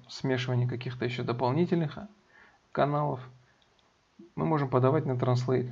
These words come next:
Тут два транслейта, и таким образом мы их смешиваем. Так, тут еще есть ротейты.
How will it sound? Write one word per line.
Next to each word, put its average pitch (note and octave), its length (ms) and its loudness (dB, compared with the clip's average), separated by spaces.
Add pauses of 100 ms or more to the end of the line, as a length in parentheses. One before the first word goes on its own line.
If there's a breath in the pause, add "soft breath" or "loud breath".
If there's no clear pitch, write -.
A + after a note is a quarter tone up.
(140)
Тут C#3+ 140 0
два B2 180 4
транслейта, D#3 680 -2 (680)
и A3 420 -4 (220)
таким D3+ 240 -4
образом D3 360 0
мы D#3 120 -2
их D3+ 100 -8
смешиваем. B2+ 580 -6 (880 loud breath)
Так, B2 180 -2
тут D3 160 -2
еще B2+ 200 0
есть B2 140 0
ротейты. C#3+ 580 2